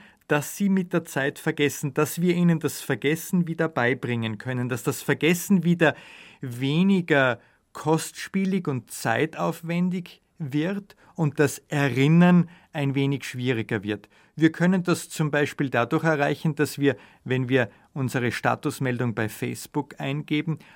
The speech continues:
auch einen Zeitpunkt mit dazu eingeben können, bis zu dem diese Statusmeldung gespeichert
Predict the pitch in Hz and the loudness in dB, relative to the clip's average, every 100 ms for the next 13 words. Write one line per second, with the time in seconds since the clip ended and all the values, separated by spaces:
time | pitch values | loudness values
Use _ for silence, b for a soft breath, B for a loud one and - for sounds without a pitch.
0 | B 156 143 - _ 156 147 156 156 - | B -2 -2 -4 _ -8 -6 -4 -6 -8
1 | _ - 175 226 - 170 139 - 139 135 | _ 0 2 2 2 0 0 0 -2 -2
2 | - 135 - 156 143 131 131 147 160 - | -4 -6 -2 -4 -2 -4 -2 -2 -4 -4
3 | 143 151 143 b b - 165 - - 165 | -2 -2 -4 b b -2 -2 -4 -4 0
4 | 139 143 151 165 147 151 - 117 110 139 | 0 0 -2 -2 -2 -2 0 0 0 -4
5 | 131 120 120 101 B B - 123 - 117 | -2 -2 -2 -6 B B -6 -6 -2 0
6 | 117 - 143 | 0 0 -4